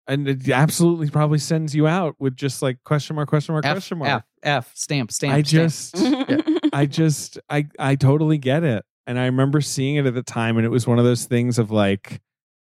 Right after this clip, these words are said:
Speaker 1: kind of like I talked about A I, right? That,
Speaker 2: Yes.
Speaker 1: you know, like, movies like that of the era where I walked out and I was like, "Well, I, I know that wasn't, um,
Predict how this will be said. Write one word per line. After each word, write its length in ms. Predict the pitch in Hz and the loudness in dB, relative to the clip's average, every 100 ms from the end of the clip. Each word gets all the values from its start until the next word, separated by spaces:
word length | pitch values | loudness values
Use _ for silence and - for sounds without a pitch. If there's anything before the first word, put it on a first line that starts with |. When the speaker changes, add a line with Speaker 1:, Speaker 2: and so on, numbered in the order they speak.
| _ _ _ _ _ _ _ - | _ _ _ _ _ _ _ -14
Speaker 1:
kind 300 | - 214 254 | -4 0 2
of 100 | 233 | 2
like 160 | 220 196 | 2 0
I 100 | 190 | -2
talked 260 | 190 196 | -2 -2
about 200 | 190 185 185 | -2 -2 0
A 180 | 175 | 2
I, 540 | 170 160 165 165 170 165 | 2 0 0 -2 -2 -2
right? 300 | 156 151 156 | -2 -2 0
That, 120 | 151 | 0
Speaker 2:
Yes. 160 | 127 165 | 0 -2
Speaker 1:
you 60 | |
know, 120 | 156 151 | -2 0
like, 140 | 151 | -2
movies 320 | 175 180 175 | -4 -4 -4
like 140 | 175 156 | -4 -2
that 160 | 156 | -2
of 80 | 143 | -2
the 100 | 156 | -6
era 200 | 175 208 | -6 -2
where 120 | 165 151 | 2 2
I 100 | 160 | 4
walked 300 | 160 170 165 | 2 2 -2
out 100 | 147 | -4
and 120 | 143 | -4
I 40 | |
was 180 | 139 127 | -6 -4
like, 180 | 131 120 _ _ _ _ _ _ _ - | -4 -6 _ _ _ _ _ _ _ -2
"Well, 180 | 262 - | 0 0
I, 120 | 226 - | -8 -10
I 160 | 226 262 | -8 -6
know 240 | 254 277 | -4 -4
that 220 | 269 262 226 | -2 -2 0
wasn't, 460 | 196 175 175 151 _ _ - | 0 2 -2 -4 _ _ -4
um, 680 | 143 127 117 110 107 95 | -2 -2 -4 -6 -10 -12